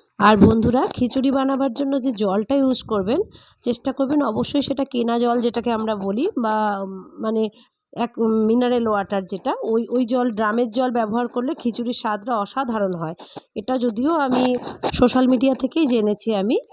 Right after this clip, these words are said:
আপনাদেরকেও জানিয়ে দিলাম। বেশ খানিকটা জল বেরিয়ে গেছে, আর মাংসর মধ্যে লবণ পড়েছে,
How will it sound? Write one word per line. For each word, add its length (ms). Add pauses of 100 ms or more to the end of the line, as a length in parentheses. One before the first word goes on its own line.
আপনাদেরকেও 640
জানিয়ে 340
দিলাম। 360 (560)
বেশ 200
খানিকটা 340
জল 280
বেরিয়ে 320
গেছে, 400 (540)
আর 440 (220)
মাংসর 520
মধ্যে 380
লবণ 360
পড়েছে, 460